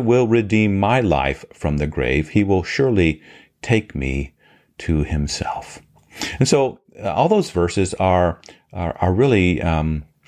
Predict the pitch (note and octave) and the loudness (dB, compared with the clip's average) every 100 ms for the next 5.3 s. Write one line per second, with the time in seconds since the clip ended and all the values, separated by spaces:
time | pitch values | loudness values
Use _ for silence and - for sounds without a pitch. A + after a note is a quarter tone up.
0 | - - - - E3 B2+ F#2+ D#2 D#2+ D#2 | -16 -8 -4 0 0 0 0 0 -2 -4
1 | F2+ F2+ A2+ - - F2 G#2+ G#2 - - | -10 -2 0 -2 -8 -8 -4 -4 -4 -2
2 | F2 - - - - - - - - - | -2 -4 -6 -6 -6 -10 -10 -12 -20 -20
3 | - G2+ F#2+ D2+ E2 F#2+ G2+ G#2 F2+ - | 0 2 4 2 0 0 0 0 -2 -2
4 | F#2+ F2+ E2+ - - - G#2+ C3 G2 C2+ | 0 0 -2 -6 -12 -4 0 2 0 0
5 | C#2+ C3 | 0 -2